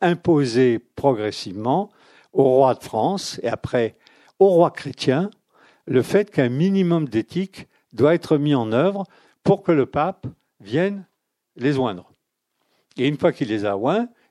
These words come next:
il jure qu'il se comportera de façon éthique.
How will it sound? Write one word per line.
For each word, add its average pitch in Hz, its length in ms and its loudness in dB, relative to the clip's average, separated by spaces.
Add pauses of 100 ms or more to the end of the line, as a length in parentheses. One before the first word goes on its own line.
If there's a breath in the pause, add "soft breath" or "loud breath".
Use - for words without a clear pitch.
il 113 140 -6
jure 147 420 -2 (360)
qu'il 135 160 -6
se 147 120 -2
comportera 123 880 -4
de 101 80 -10
façon 139 500 -8
éthique. - 480 -8